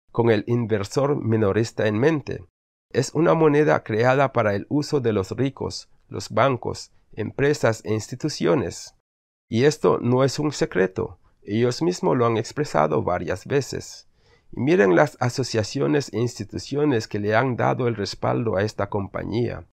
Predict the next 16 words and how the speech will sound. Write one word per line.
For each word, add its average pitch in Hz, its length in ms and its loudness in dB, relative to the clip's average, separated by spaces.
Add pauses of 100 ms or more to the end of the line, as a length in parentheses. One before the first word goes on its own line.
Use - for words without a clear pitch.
(320)
El 104 180 -4
Foro 131 340 4
Económico 113 560 0
Mundial, 101 640 -2 (340)
el 101 180 -2
Fondo 131 360 0
Monetario 110 600 2
Internacional, 101 1000 -2 (300)
el 104 140 -2
Banco 120 440 2
Mundial, 107 640 0 (280)
el 107 140 0
Banco 123 380 4
Internacional 117 920 0
del 113 220 2
Comercio 98 720 -2